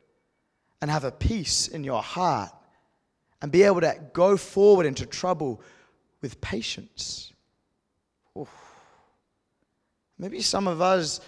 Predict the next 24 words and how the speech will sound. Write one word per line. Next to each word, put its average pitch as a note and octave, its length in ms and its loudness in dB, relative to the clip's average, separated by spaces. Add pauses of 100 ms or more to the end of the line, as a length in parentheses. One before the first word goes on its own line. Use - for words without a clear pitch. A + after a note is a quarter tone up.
(400)
today E3+ 360 0
are F3+ 100 2
in F3 100 0
one F3+ 120 -2
of F3+ 80 -2
those F3 180 0
times. E3+ 420 -4
We're C#3 80 -8
in D3+ 60 -8
a C#3+ 60 -8
time D#3+ 500 -6
of C3 200 -8
trouble D#3 520 -4
and A#2+ 240 -10
test, - 640 -8 (840)
and D#3 180 0
it's F3 180 0
overwhelming. F3+ 960 4 (1500)
And D#3+ 100 -10
we E3+ 100 -4
long F3 380 -2
for F3+ 220 -6
that C#3+ 280 -2 (480)
peace - 600 -6